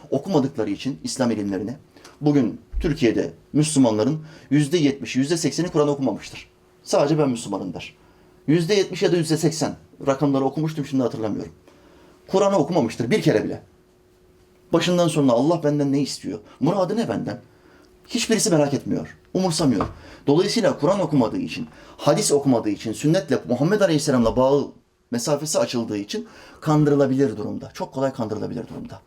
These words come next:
En ufak başına bir sıkıntı geliyor. "Ya acaba bana büyü mü yapıldı? Cin mi musallat oldu? Dur bir hocaya gideyim." Hoca dakikada bunu iki binlik yapıyor. Hoca öyle hoca olur. Para alan bir hoca olur mu ya?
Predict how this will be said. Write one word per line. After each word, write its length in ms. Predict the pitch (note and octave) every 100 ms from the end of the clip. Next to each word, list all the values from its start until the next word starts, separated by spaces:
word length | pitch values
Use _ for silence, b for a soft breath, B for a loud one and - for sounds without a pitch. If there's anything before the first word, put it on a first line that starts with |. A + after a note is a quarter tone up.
| _ - _ _ _ _ _ _ _ _ -
En 120 | G#3
ufak 300 | D#3 C3+ -
başına 280 | B2 C#3 B2+
bir 60 |
sıkıntı 360 | A#2+ A#2+ A#2+ C3+
geliyor. 320 | G#2 G2 A2 B2+ b b b
"Ya 200 | A#2+ A2+
acaba 360 | A2+ A2+ A#2
bana 200 | A2+ A#2+
büyü 140 | G#2+ A#2
mü 100 | G#2
yapıldı? 400 | G#2 G2 - G#2+ _ b b
Cin 160 | - D3+
mi 60 | C3+
musallat 440 | A2 A2 G2+ G2
oldu? 240 | G2 A2+ - b
Dur 100 | D#3+
bir 120 | D3+
hocaya 300 | B2 G#2 A2
gideyim." 300 | G2+ G2+ G2+ - b b b -
Hoca 360 | E3+ E3+ E3+ E3
dakikada 360 | E3+ E3+ D#3 C#3+
bunu 120 | D3
iki 180 | C3+ C3
binlik 240 | A2+ G#2+
yapıyor. 340 | G2+ G2+ G#2+ - - -
Hoca 280 | A2 A2+ A2+
öyle 120 | A#2
hoca 220 | A#2 C3
olur. 140 | D3+
Para 200 | D#3 D3
alan 280 | F3 D3+ C#3
bir 60 | C3
hoca 200 | C3 D3+
olur 140 | G3+
mu 80 | F3+
ya? 160 | C3